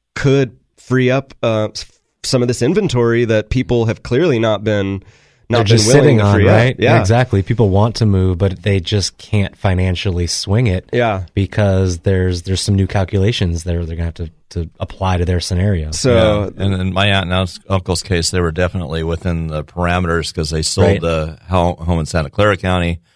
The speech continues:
Speaker 3: right down the street from the new Apple <laughs> campus,
Speaker 1: Oh.
Speaker 3: which really put up the property values.
Speaker 1: Yeah.
Speaker 3: Um, and then bought a nice home in Paso Robles for, um, about seven hundred thousand dollars less.
Speaker 1: There you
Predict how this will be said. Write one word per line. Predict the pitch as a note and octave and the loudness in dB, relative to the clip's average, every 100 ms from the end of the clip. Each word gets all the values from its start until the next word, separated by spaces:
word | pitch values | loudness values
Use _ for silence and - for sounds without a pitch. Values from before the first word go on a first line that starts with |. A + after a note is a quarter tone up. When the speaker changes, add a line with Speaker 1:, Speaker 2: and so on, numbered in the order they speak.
| _ _ _ _ _ | _ _ _ _ _
Speaker 3:
right | F2 F2 | -2 0
down | F2+ F2 | 0 -2
the | D#2+ | -4
street | - F2 C#2+ | -4 -4 -4
from | - D#2+ D2+ D2+ | -2 0 0 0
the | D2+ | 0
new | D#2+ D#2 | -2 -2
Apple | D#2+ E2+ E2+ C#2 | -2 -2 -2 -6
<laughs> | |
campus, | - G2+ E2+ - G#2+ F2+ - - | -6 0 0 2 0 0 -4 -4
Speaker 1:
Oh. | A2 A2+ G#2+ G2 F#2 | -2 0 -2 -4 -2
Speaker 3:
which | F#2 - D#2+ | -2 -2 -6
really | D#2+ G#2+ A2 | -2 0 0
put | F2+ F2 | -2 -2
up | E2+ - | -2 -4
the | _ | _
property | - D#2+ D2+ D2 | -4 -2 0 -4
values. | C#2+ C#2 D2+ E2 - | -4 -4 -4 -6 -6
Speaker 1:
Yeah. | G2 G2 A#2 F2+ - | -6 -4 -4 -6 -2
Speaker 3:
Um, | F#2 F2 E2+ D#2 D2 C#2 - _ _ _ _ _ _ _ _ _ _ | 0 2 0 -2 -4 -8 -14 _ _ _ _ _ _ _ _ _ _
and | F2+ F#2 F2+ | -2 0 0
then | F2 | -2
bought | E2 G2 | 0 0
a | E2 | -2
nice | D#2 D#2+ - | -4 -4 -2
home | E2+ D#2+ | -2 -2
in | |
Paso | D#2+ D#2 - C#2+ | -4 -6 -6 -8
Robles | E2+ D#2 - | -8 -6 -8
for, | - D2+ D2 C#2+ D#2 D#2 _ _ - | -4 -4 -4 -10 -16 -20 _ _ -18
um, | D#2 D2 C2+ B1+ _ _ _ - | -16 -16 -18 -20 _ _ _ -12
about | D#2 C2+ - | -6 -6 -4
seven | D#2+ C#2+ | -4 -4
hundred | D#2 D2+ C#2 | -6 -8 -8
thousand | C#2 C2 C#2 | -10 -10 -10
dollars | B1+ B1+ C2 - | -12 -14 -16 -18
less. | C2+ | -10
Speaker 1:
There | F#2+ | -6
you | B2 | -4